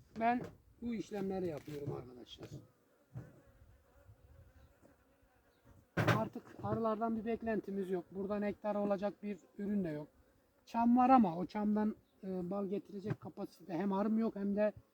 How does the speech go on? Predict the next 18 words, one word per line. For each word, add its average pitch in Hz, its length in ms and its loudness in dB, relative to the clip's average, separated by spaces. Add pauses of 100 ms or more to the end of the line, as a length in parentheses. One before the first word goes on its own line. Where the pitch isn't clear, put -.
(320)
daha 196 180 -6
öyle 202 160 -2
çok 196 220 -6
aşırı 190 340 -4
bir 202 200 -4 (320)
çam 202 280 0
balı 190 180 4
geldiğini 175 540 0
görmedim. 185 460 -2 (720)
Hemen 247 300 0
bir 247 180 2
diğer 247 220 4
kovana 240 420 2
geçiyorum 180 560 2
ondan 156 260 -4
sonra 151 320 -10
mesela. 156 500 -8 (800)
Burada. 156 380 -8